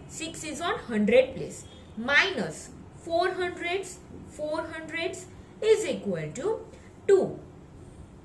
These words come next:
Two answer we get on the hundred place. So you have to write down is equal to two hundreds. This is, is for the explanations. Real thing what you have to do? This one.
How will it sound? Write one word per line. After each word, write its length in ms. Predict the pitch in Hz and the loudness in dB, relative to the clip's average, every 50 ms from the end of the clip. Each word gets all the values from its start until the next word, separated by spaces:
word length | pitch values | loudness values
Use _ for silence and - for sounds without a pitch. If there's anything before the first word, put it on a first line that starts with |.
| - | -10
Two 240 | - 320 349 392 - | -6 -2 -2 -2 0
answer 500 | - 262 233 214 208 202 - 247 247 277 | 0 2 2 2 0 0 -2 -2 -4 -4
we 100 | 247 247 208 | -4 -4 0
get 280 | 190 208 190 180 190 | 2 4 4 4 2
on 200 | 208 202 208 220 | 2 -2 -2 0
the 100 | - 359 | 0 -2
hundred 600 | 392 - 269 285 285 294 311 370 403 453 453 440 - | -2 0 -2 -4 -4 0 4 6 6 6 4 2 -2
place. 240 | 214 180 143 143 - | -4 -4 -4 -4 -6
So 260 | - - - 220 202 | -10 -6 -2 2 2
you 220 | 202 202 196 190 | 4 4 2 2
have 200 | 185 175 175 175 185 | 0 0 -2 -2 -2
to 80 | 185 | -2
write 260 | 180 175 170 160 156 | -2 -2 -2 -2 -4
down 280 | 165 170 185 240 285 - - | -4 -4 -4 -4 -6 -6 -6
is 220 | - 208 156 147 180 | -4 -4 -4 -4 -6
equal 340 | 175 165 - 165 160 156 151 147 | -6 -6 -8 -8 -8 -8 -8 -6
to 200 | - 370 415 - - - - - - - - | -2 -2 -2 -2 -2 -8 -14 -18 -20 -14 -10
two 260 | - 165 151 160 208 - | -8 -8 -6 -6 -6 -4
hundreds. 560 | - 415 440 392 214 175 151 147 - - - - - - - - - - - | -2 -2 0 0 0 -2 -2 -2 -6 -12 -16 -18 -18 -20 -20 -20 -16 -10 -6
This 320 | 196 269 349 370 381 - | -4 -2 -2 -2 0 2
is, 260 | 440 427 440 - - - | 2 2 2 0 -2 -4
is 220 | - 254 240 - - | -6 -6 -6 -6 -10
for 280 | - - 220 202 190 185 | -6 -2 2 4 4 4
the 200 | - - - 208 | 2 0 -2 -4
explanations. 880 | 208 - - - - 214 202 180 170 156 143 - - 143 143 - - - - - - - - | -6 -6 -8 -6 -2 0 0 0 -2 -4 -8 -8 -8 -8 -10 -10 -12 -14 -18 -20 -14 -10 -4
Real 380 | 180 220 262 311 320 381 381 | -4 -2 -2 0 0 0 2
thing 200 | 392 415 392 370 | 2 0 2 4
what 160 | 392 370 359 | 4 4 4
you 100 | 370 392 | 4 4
have 160 | 349 320 269 - | 4 2 0 -2
to 140 | 311 277 | -4 -6
do? 180 | - 311 392 - - - - - | -6 -4 -6 -6 -8 -12 -8 -6
This 400 | 190 170 175 220 208 202 - - | -2 4 6 6 6 6 4 -2
one. 160 | - - - | -8 -12 -14